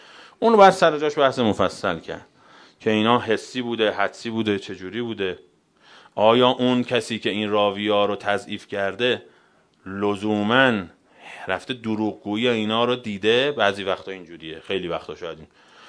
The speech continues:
یا نه، یه وقتی یه کتاب وا کردی دیدی میگه امام مثلاً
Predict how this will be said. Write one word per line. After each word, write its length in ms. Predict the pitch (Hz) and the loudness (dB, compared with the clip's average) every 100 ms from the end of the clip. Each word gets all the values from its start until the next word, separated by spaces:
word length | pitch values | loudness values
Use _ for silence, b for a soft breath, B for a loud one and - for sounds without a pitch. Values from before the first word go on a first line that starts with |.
| B - | B -4
یا 140 | 101 | 0
نه، 160 | 117 123 | 4 4
یه 80 | 123 | 4
وقتی 260 | 117 120 | 4 2
یه 120 | 120 | 2
کتاب 520 | 113 - 104 110 113 110 | 2 -2 -4 0 0 0
وا 120 | 117 | -4
کردی 240 | 123 123 | -4 -6
دیدی 220 | 107 113 | -6 -8
میگه 280 | 117 117 123 B B _ | -6 -4 -6 B B _
امام 400 | 95 98 110 123 | -4 0 2 0
مثلاً 560 | 113 101 98 101 117 | -2 -4 -4 -2 -2